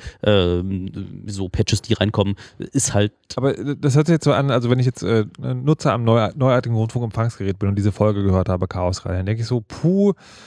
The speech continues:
Speaker 2: das ist ja alles ganz schön kompliziert, ähm, ich lass die mal lieber machen." So, also weil die Entwickler unter sich und dann haben die dann auch irgendwie soziale Umgangsprobleme und das mit dem Geld weiß ich jetzt auch gar nicht mehr, ob
Speaker 1: Nö.
Speaker 2: ich jetzt spenden darf oder nicht.
Speaker 1: Ganz
Speaker 2: Und
Speaker 1: im
Speaker 2: dass die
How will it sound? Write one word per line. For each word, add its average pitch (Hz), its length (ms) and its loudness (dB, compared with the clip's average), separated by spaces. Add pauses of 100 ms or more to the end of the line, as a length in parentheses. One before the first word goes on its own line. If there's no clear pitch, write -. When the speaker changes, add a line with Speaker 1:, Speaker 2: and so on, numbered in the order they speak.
(200)
Speaker 2:
das 143 160 2
ist 175 120 -4
ja 143 120 4
alles 123 240 0
ganz 147 220 2
schön 165 120 0
kompliziert, 147 880 0
ähm, 127 420 2
ich 117 160 -6
lass 135 220 2
die 139 140 2
mal 117 240 4
lieber 113 260 4
machen." 98 400 -4 (120)
So, 107 300 -8
also 104 280 -4
weil 110 160 2
die 104 120 -4
Entwickler 127 420 2
unter 117 200 4
sich 151 260 2
und 131 80 2
dann 113 380 0
haben 113 140 0
die 120 100 2
dann 113 220 4
auch 107 120 2
irgendwie 110 280 0
soziale 107 460 0
Umgangsprobleme 139 1000 0
und 110 300 -2
das 110 200 0
mit 117 120 -2
dem 110 120 -2
Geld 120 300 2
weiß 117 140 4
ich 117 80 2
jetzt 110 100 -2
auch 131 160 2
gar 131 160 0
nicht 127 140 -6
mehr, 123 320 0
ob 110 60 2
Speaker 1:
Nö. 123 60 4
Speaker 2:
ich 123 80 2
jetzt 120 160 0
spenden 131 300 0
darf 120 260 2
oder 117 180 2
nicht. 127 200 0
Speaker 1:
Ganz 113 160 2
Speaker 2:
Und - 0 -
Speaker 1:
im 113 60 -2
Speaker 2:
dass 113 80 0
die 131 100 4